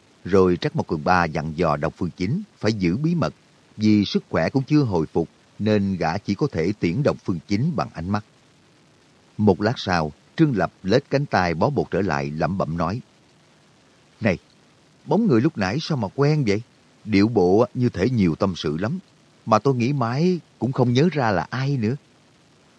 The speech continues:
Bóng người. Trác Mộc Cường Ba đột nhiên như nắm bắt được điều gì đó. "Đúng rồi, trong đảo Quyền Không Tự,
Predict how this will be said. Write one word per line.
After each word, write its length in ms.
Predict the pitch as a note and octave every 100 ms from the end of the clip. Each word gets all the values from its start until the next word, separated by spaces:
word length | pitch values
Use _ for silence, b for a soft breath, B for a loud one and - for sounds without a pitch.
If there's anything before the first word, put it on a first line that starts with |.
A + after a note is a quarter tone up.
| _ _ _ _ _ _ _ _
Bóng 300 | B2+ C#3 G#3+ F#3+
người. 320 | F#2+ F2+ D#2+ C2 _ _ _ _ _ _ _ _ _ -
Trác 140 | E3
Mộc 120 | B2
Cường 140 | F#2 E2
Ba 280 | F2 E2+ E2
đột 180 | A2 -
nhiên 240 | G2 F#2+ D#2+ - _
như 340 | G#2 A2 G#2+ G#2
nắm 220 | G2+ D#3
bắt 200 | F3+ -
được 140 | F#2 F#2+
điều 160 | F2
gì 180 | C#2+ D#2
đó. 300 | D2 F2 E3+ - _ _ _ _ _ _ _ _
"Đúng 200 | D#3+ F3
rồi, 160 | B3 G2 - _ _ _ _ _ _ -
trong 140 | E3+
đảo 160 | G2+ C#3
Quyền 160 | A2+ F2+
Không 200 | C#3+ C#3
Tự, 400 | G#2+ F#2 G#2